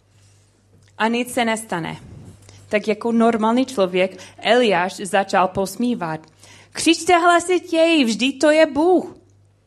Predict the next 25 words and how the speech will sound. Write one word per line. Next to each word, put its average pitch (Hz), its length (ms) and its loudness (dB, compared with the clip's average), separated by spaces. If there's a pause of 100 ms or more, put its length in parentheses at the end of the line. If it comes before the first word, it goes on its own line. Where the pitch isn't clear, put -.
(400)
Třeba 247 420 2
zapovídal, 285 760 2
nebo 254 280 2
si 254 180 -6
šel 233 380 2
ulevit. 285 760 0 (380)
Možná 233 320 2
není 247 420 2
doma, 214 960 2
spí. 320 680 0 (680)
Ať 233 140 0
se - 220 2
probudí. 330 880 2 (800)
Křičeli, 302 880 0
co 285 160 0
mohli, 190 560 0 (140)
a - 60 -2
podle 240 320 2
svého 240 360 2
zvyku 208 380 -4
se 208 180 -2
boudali 214 680 0 (340)
noži 202 420 -2
a 180 160 -2
oštěpy, 175 800 -4